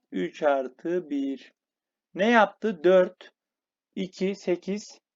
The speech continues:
sekiz kere sekiz, altmış dört. Negatif tam sayı böleni de aynıdır. Altmış dörttür. Topladığım zaman yüz yirmi sekiz,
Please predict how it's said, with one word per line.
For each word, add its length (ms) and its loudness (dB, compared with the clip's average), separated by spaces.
sekiz 420 -4
kere 280 0
sekiz, 520 -6
altmış 580 -6
dört. 360 -8
Negatif 640 0
tam 240 -2
sayı 300 -4
böleni 640 -4
de 80 -2
aynıdır. 800 -2
Altmış 460 -8
dörttür. 380 -4
Topladığım 600 -2
zaman 340 -6
yüz 340 -8
yirmi 260 -8
sekiz, 540 -12